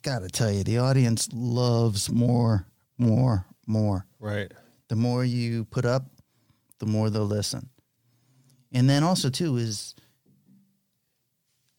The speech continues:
Speaker 1: a lot of people, I think, and, and I thought the same way, is like, "Oh, geez, if I gotta do two, three, four podcasts a week, where am I gonna come up with all that content?"
Speaker 2: It's a lot of work, Ben.
Speaker 1: It is, but
Speaker 2: But, I mean, it's, it's, it's not bad. It's not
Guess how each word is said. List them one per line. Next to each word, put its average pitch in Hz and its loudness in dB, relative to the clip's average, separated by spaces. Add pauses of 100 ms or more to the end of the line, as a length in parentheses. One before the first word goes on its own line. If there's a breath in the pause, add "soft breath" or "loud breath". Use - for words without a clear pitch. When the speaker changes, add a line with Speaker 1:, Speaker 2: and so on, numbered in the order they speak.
Speaker 1:
a 127 -4
lot 139 0
of 147 -4
people, 135 -4
I 117 -2
think, 120 -4
and, 123 0
and 117 0
I 117 -2
thought 123 -6
the 123 -8
same 113 -2
way, 117 -2
is 107 -6
like, 107 -6
"Oh, 120 -6
geez, 110 -4
if 107 -8
I 117 -6
gotta 135 -4
do 113 -4
two, 123 -4
three, 120 -2
four 110 -4
podcasts 107 -4
a - -6
week, 147 -2
where 143 2
am 233 2
I 220 0
gonna 131 -4
come 127 -2
up 139 -2
with 107 -4
all 104 -4
that 87 -6
content?" - -4 (720)
Speaker 2:
It's - -20
a 170 -2
lot 175 -2
of 123 0
work, 151 -4
Ben. 90 -12 (440)
Speaker 1:
It 180 2
is, 294 0 (480 loud breath)
but 160 -2
Speaker 2:
But, 135 -2
I 143 -16
mean, 160 -4 (100)
it's, 180 -4
it's, 139 -8 (180)
it's 131 -10
not 113 -6
bad. 117 -10
It's 101 -14
not 113 -8